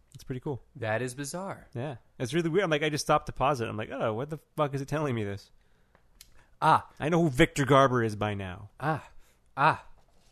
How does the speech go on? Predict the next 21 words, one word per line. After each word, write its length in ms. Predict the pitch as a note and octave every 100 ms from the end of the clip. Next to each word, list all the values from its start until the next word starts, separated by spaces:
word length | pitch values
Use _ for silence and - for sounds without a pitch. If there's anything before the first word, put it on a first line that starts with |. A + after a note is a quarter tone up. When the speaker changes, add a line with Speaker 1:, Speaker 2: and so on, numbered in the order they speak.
| _ -
Speaker 2:
Ah. 260 | C3+ F#2+ - _
So 180 | - C3
here's, 440 | C3+ F3+ F3+ -
uh, 600 | - A#2+ A2 G#2+ G#2 G#2 -
what 140 | A#2
you 80 | G#2
were 140 | G#2 - _
talking 280 | A#2+ A2 A#2
about 160 | G#2 -
earlier. 400 | B2+ B2 F#2+ E2+ - - - _
So 460 | - B2 A#2 A2 - _ _ _ -
Peter 240 | D#3 C#3+
Fortson, 800 | - - A#3 A3+ - A2 F#2+ G2
the 80 | C#3
Speaker 1:
Yeah. 80 | B2
Speaker 2:
guy 80 | B2
that 140 | B2
Arvin 320 | B2+ C3 B2
meets 360 | G#2+ G2+ - -
in 300 | G2 G#2+ G2
Finland, 480 | G3+ F3 G2+ F#2